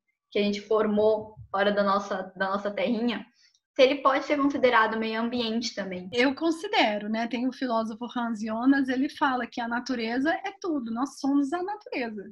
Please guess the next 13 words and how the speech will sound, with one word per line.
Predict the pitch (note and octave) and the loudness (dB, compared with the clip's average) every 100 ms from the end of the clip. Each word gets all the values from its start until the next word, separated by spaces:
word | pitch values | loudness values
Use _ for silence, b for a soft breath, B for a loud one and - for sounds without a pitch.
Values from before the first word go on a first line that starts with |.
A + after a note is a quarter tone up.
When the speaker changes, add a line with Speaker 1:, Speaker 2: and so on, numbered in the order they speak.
| A3 | -12
Speaker 2:
né? | B3 B3 C4+ | -10 -4 -2
Nós | A#3+ B3+ | -2 -2
somos | C4+ C4+ | -4 -2
parte | - B3+ C4+ | 0 -2 0
da | C#4+ | 0
natureza, | D#4 D#4 F#4 C4 A3 | 0 -2 -4 -4 -4
aquilo. | A3+ - A#3 A3 _ _ _ | -10 -10 -12 -14 _ _ _
E | A#3 A3+ | -14 -4
também | B3+ B3+ A#3+ B3 D4 | 0 2 2 4 4
o | E4+ E4 | 6 4
espaço | E4 - D4 D#4+ | 2 2 2 0
exterior, | - F4+ G4+ A3+ G#3+ | -6 -4 -4 -4 -6
né? | A3+ | -8